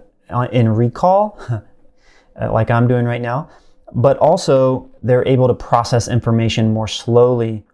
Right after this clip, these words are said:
wh-, as in correlation with how low their vitamin D levels were. Now, uh, vitamin D is one of those things that it's really hard to overdo it with vitamin D. However,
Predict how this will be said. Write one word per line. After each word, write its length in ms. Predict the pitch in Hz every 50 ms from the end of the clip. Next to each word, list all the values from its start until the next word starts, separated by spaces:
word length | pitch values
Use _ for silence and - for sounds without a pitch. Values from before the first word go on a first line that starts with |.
| - 117
wh-, 180 | 117 117 - - _ -
as 500 | 107 107 110 117 117 110 101 - - - _ _ - _
in 140 | - 131 117
correlation 500 | - - 139 131 123 123 120 - - 117 117
with 140 | 117 113
how 220 | - - 113 110 110
low 380 | 110 110 113 113 113 113 113
their 140 | 110 113 110
vitamin 420 | 104 107 110 107 107 107 110 110 107
D 140 | 110 113
levels 380 | 110 107 107 104 98 104 104 104
were. 340 | 104 107 107 104 - - _ _ _ _ - - - - - - - _ _ -
Now, 360 | 131 131 120 110 101 - - _ _ - - _ _ - - _
uh, 400 | 98 101 104 104 104 104 104 - -
vitamin 320 | - 120 127 135 143 139 131
D 80 | 135
is 120 | 135 123 120
one 160 | 127 127 135
of 60 | 131
those 220 | 127 127 127 -
things 340 | - 131 123 123 123 123 113
that 420 | 117 120 120 113 113 113 - _ _ _ _ _ _
it's 180 | 131 123 120 131
really 260 | 135 151 180 190 151
hard 320 | 104 - - 131 135 123
to 180 | 110 120 - - -
overdo 460 | - 127 131 120 135 139 127 147 156 156
it 80 | 160
with 200 | 147 160 160 160
vitamin 340 | - 156 156 165 165 165 170
D. 360 | 165 190 208 220 226 220 - - _ _ _ _
However, 720 | - 135 131 131 147 160 147 139 135 131 131 127 - -